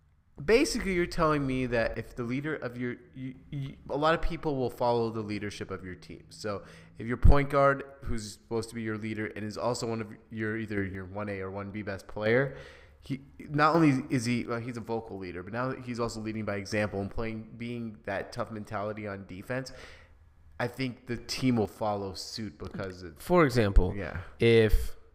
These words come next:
Speaker 2: Tristan Thompson's the best defender on the Cavs, or let's do a wing player, J R Smith.
Speaker 1: Okay.
Speaker 2: I think that doesn't entice LeBron to be a
Speaker 1: J R
Speaker 2: good
Speaker 1: Smith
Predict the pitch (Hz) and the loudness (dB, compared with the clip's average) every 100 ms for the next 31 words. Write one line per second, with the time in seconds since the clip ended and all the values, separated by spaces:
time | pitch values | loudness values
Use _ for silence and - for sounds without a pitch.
0 | _ _ _ - 170 - 135 131 117 113 | _ _ _ 2 4 6 6 6 4 2
1 | 104 98 95 98 - - 95 90 85 - | -2 0 0 -2 -2 -2 -2 -2 -6 0
2 | 92 - - - - - - - _ - | 0 0 -6 -14 -18 -20 -20 -20 _ 0
3 | 120 - - 151 135 127 120 107 90 85 | 0 0 -10 4 8 8 10 8 8 8
4 | - 117 - 135 113 - 92 - - - | 6 6 4 6 6 2 -8 -10 -18 -8
5 | 107 - 85 131 139 156 139 135 127 - | -6 -6 2 4 6 8 12 12 10 0
6 | - 139 131 151 147 147 123 123 - 127 | -12 4 10 12 12 10 6 2 6 6
7 | 110 190 180 110 107 98 92 139 123 107 | 6 0 2 4 2 0 2 4 4 4
8 | 110 | 0